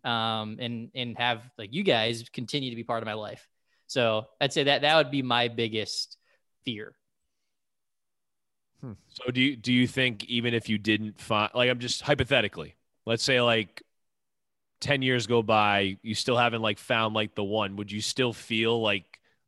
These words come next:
Speaker 3: if we all had are the same relationships that we expect to have down the road, and same with your family and, and other friends, would you still feel like that's, like, a lonely existence?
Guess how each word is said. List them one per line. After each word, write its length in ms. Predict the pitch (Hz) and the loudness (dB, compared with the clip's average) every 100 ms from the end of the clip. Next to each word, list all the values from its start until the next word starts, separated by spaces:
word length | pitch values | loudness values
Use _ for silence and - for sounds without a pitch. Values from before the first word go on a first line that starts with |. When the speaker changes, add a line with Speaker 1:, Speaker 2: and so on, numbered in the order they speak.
| _ - | _ -6
Speaker 3:
if 200 | 120 - | -6 -4
we 180 | 113 117 | 2 4
all 280 | 113 113 110 | 6 6 4
had 380 | 110 107 104 - | 0 -2 -2 -4
are 180 | 117 107 | -4 -4
the 140 | 101 | -4
same 260 | - 117 110 | -2 0 0
relationships 720 | 101 101 - 107 - 117 - | 0 0 0 -6 -4 -4 -4
that 100 | 101 | -8
we 120 | 98 | -6
expect 400 | 98 - 104 98 | -8 -8 -10 -8
to 80 | 101 | -6
have 260 | 92 95 92 | -2 -2 -2
down 240 | 101 95 | -2 -2
the 80 | 92 | -2
road, 360 | 92 98 110 - _ _ _ _ _ _ _ _ | 0 2 0 -4 _ _ _ _ _ _ _ _
and 280 | 104 101 95 | -2 -2 -4
same 240 | - 113 | -2 -2
with 100 | 104 | -2
your 100 | 101 | -8
family 500 | 95 110 104 107 107 | -4 -2 -2 0 -2
and, 200 | 104 87 | -2 -6
and 140 | 87 92 | -8 -4
other 180 | 98 104 | -2 -2
friends, 380 | 113 110 110 - _ - | -2 -2 -4 -14 _ -6
would 160 | 113 | -6
you 100 | 107 | -4
still 300 | 104 - 117 | -6 -2 -2
feel 560 | 104 - 107 107 104 101 - | -2 0 2 4 0 -2 -6
like 200 | 98 92 - | -6 -6 -4
that's, 260 | 98 95 | -4 -2
like, 160 | 104 90 | -6 -6
a 60 | 95 | -8
lonely 720 | 90 95 98 98 98 98 - - | -6 -6 -6 -6 -6 -8 -12 -16
existence? 760 | 95 95 113 - 160 156 - | -12 -6 -6 -4 -6 -6 -12